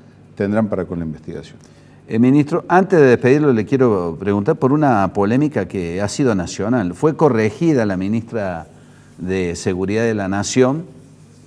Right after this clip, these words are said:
Speaker 2: eh, por el jefe de gabinete.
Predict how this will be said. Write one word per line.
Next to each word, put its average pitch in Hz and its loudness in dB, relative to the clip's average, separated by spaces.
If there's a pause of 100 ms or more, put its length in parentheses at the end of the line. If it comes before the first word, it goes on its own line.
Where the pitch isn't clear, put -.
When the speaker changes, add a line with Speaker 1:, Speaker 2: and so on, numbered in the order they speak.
(320)
Speaker 2:
eh, 101 -4
por 143 4
el 123 2
jefe 156 -2
de 127 2
gabinete. 98 -2